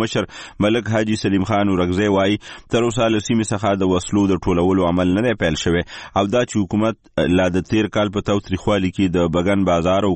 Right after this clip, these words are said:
کورونو د بیا ودانۍ لپاره اعلان کړی، شپېته کروړه روپۍ نه دي ورکړي. د شیعاګانو یو مشر سید رضا حسین بیګا مشال ریډیو ته وویل چې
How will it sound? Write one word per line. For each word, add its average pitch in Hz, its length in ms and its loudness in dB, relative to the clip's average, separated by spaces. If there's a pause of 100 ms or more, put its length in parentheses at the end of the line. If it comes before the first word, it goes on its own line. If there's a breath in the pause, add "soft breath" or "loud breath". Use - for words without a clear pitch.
(100)
کورونو 87 320 2
د 80 140 0
بیا 90 120 2
ودانۍ 82 420 0
لپاره 82 300 0
اعلان 80 360 0
کړی، 107 140 2 (460 soft breath)
شپېته 101 500 -2
کروړه 98 340 0
روپۍ 87 280 -2
نه 71 80 -4
دي 67 140 -4
ورکړي. 90 340 -2 (560 loud breath)
د 123 220 2
شیعاګانو 127 480 0
یو 120 160 0
مشر 117 320 -2
سید 110 340 0
رضا 95 220 0
حسین 101 320 0
بیګا 95 260 2
مشال 95 320 0
ریډیو 95 240 2
ته 110 80 0
وویل 104 240 2
چې - 400 -10